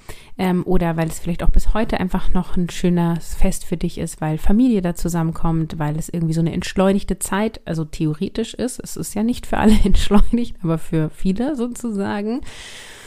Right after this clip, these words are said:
Und, ähm, also ist es dir wichtig oder eher nicht? Und, äh, was glaubst du, wie wichtig ist es für dein Kind, für deine Kinder?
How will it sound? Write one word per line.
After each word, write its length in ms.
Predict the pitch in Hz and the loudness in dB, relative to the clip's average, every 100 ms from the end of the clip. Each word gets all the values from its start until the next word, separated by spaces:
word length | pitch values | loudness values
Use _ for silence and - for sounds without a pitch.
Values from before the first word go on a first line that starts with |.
| - - - - | -14 -14 -8 2
Und, 600 | 208 208 208 202 208 202 - | 6 6 4 4 2 2 -2
ähm, 720 | - 196 190 196 190 190 - - - - | -2 0 0 0 0 -2 -6 -12 -14 -4
also 200 | 196 190 | -2 0
ist 140 | 214 | 0
es 80 | 214 | 0
dir 140 | 214 | 0
wichtig 280 | 226 254 247 | 0 -2 -2
oder 140 | 185 190 | -2 -2
eher 220 | 180 180 | -2 0
nicht? 460 | 190 233 277 - - | 2 2 0 -2 0
Und, 380 | 196 196 - - - | 0 0 -4 -12 -10
äh, 80 | - | -2
was 380 | 190 208 - | 0 0 -4
glaubst 460 | - 196 190 - - | -4 2 4 4 4
du, 160 | 208 196 | 0 2
wie 140 | 190 | 2
wichtig 280 | 202 - 196 | 0 -2 -6
ist 140 | 196 | -6
es 120 | 190 | 0
für 120 | - - | 2 4
dein 200 | 180 175 | 2 0
Kind, 300 | - 240 - | 0 0 2
für 120 | 180 | 2
deine 280 | 170 165 160 | 2 0 -2
Kinder? 680 | - 214 202 165 135 - | -2 0 2 2 -2 -6